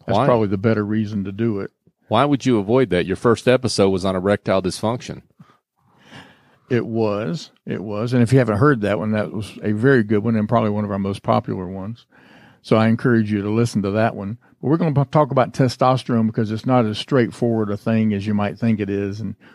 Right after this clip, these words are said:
Speaker 1: we're gonna go ahead and tackle that in two weeks.
Speaker 2: Sounds like a, we're gonna get some listeners on that.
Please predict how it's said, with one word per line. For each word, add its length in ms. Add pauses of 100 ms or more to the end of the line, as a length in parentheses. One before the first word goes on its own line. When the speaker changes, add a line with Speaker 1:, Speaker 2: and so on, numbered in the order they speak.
(120)
Speaker 1:
we're 80
gonna 160
go 120
ahead 180
and 120
tackle 300
that 180
in 80
two 180
weeks. 460 (880)
Speaker 2:
Sounds 460
like 200
a, 80 (580)
we're 140
gonna 220
get 160
some 140
listeners 400
on 160
that. 200